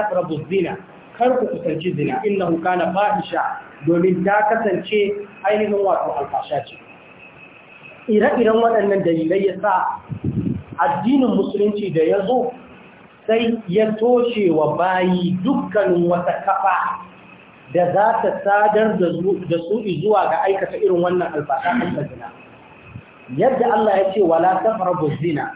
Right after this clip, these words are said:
kar ku kusance ta. Kusantar ta ma ba a so ku yi. To sai Allah ya sanya waɗansu abubuwa waɗanda za su kange bawa game ga barin yin zina ɗin. Abubuwan da in bawa ya kusance su zai ya kusance zina.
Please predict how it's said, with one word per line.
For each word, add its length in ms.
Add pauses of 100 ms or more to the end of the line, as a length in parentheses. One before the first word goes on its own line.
(140)
kar 160
ku 180
kusance 600
ta. 180 (760)
Kusantar 800
ta 120
ma 260
ba 160 (140)
a 200
so 140
ku 160
yi. 220 (640)
To 100
sai 160
Allah 300
ya 180
sanya 300
waɗansu 500
abubuwa 640
waɗanda 320
za 140 (100)
su 40 (120)
kange 480
bawa 500
game 300 (460)
ga 180
barin 260
yin 200
zina 180
ɗin. 140 (680)
Abubuwan 600
da 160
in 300
bawa 440
ya 100
kusance 520
su 180
zai 140
ya 120
kusance 380
zina. 300